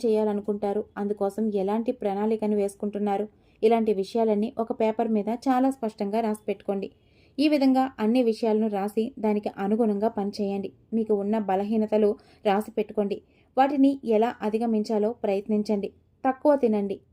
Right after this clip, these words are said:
ఎక్కువగా ఆరోగ్యంగా ఉండండి. అలవాటు చేసుకోవాల్సిన పదమూడవ లక్షణం. ప్రతిరోజు చెమటలు కారేలాగా పనిచేయండి. అప్పుడు ఆరోగ్యంగా ఉంటారు, అందంగా కూడా కనిపిస్తారు.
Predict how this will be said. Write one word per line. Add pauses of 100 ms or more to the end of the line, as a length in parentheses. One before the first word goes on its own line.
ఎక్కువగా (160)
ఆరోగ్యంగా
ఉండండి. (440)
అలవాటు
చేసుకోవాల్సిన (160)
పదమూడవ
లక్షణం. (460)
ప్రతిరోజు
చెమటలు
కారేలాగా
పనిచేయండి. (180)
అప్పుడు (100)
ఆరోగ్యంగా
ఉంటారు, (360)
అందంగా
కూడా
కనిపిస్తారు.